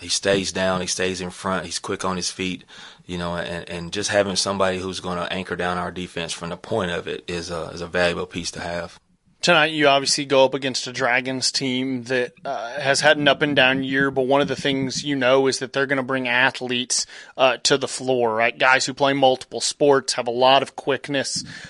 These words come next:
Speaker 2: Uh, how do you defend a team of guys like that where it feels like everybody who touches the ball is the kind of player who can make a three, beat you to the basket,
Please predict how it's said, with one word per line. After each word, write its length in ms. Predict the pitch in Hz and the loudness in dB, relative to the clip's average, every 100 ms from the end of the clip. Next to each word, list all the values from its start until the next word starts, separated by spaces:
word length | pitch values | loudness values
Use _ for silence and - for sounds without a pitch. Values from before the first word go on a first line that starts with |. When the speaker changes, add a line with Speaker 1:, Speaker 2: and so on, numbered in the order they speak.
| - | -4
Speaker 2:
Uh, 140 | - - | -2 -2
how 200 | - 151 | 4 4
do 80 | 156 | 4
you 200 | 156 151 | -2 -4
defend 840 | 127 123 - 147 139 143 135 - - - | -4 -6 -2 2 4 2 -2 -8 -12 -6
a 100 | - | 0
team 360 | 135 - 151 139 | 2 2 0 -2
of 140 | 127 | -2
guys 460 | 127 123 123 127 - | 2 4 4 2 -2
like 360 | - 127 127 - | 0 0 2 0
that 260 | 123 120 | 0 0
where 140 | 139 135 | 0 -2
it 100 | 120 | 0
feels 260 | 147 131 | 2 2
like 200 | 127 123 - | 0 -4 -2
everybody 420 | 143 143 143 135 | -2 2 2 0
who 100 | 135 | -6
touches 420 | - 135 - 117 | -2 -2 -2 -6
the 80 | 123 | -2
ball 400 | 127 131 127 117 - - | 4 6 6 4 -4 -10
is 220 | - 143 | 0 0
the 80 | 131 | 0
kind 260 | - 135 131 | 2 4 4
of 80 | 120 | 0
player 360 | 139 135 131 | 2 2 2
who 100 | 131 | -2
can 280 | 135 131 123 _ _ | -6 -8 -8 _ _
make 240 | - 143 131 | 0 0 0
a 40 | |
three, 340 | 120 143 143 135 | -8 -8 -6 -6
beat 360 | 131 143 - | -6 -4 -4
you 40 | 139 | -4
to 40 | |
the 60 | 127 | 2
basket, 560 | 131 127 - 135 127 | 4 4 2 -4 -6